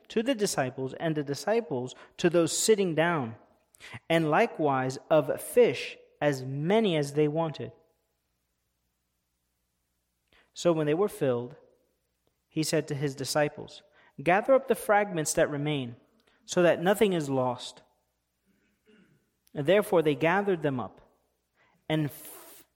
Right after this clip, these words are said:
filled twelve baskets with the fragments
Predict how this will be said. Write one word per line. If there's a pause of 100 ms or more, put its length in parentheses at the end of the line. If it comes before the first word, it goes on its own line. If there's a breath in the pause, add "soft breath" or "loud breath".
(120)
filled
twelve (360)
baskets (480)
with
the
fragments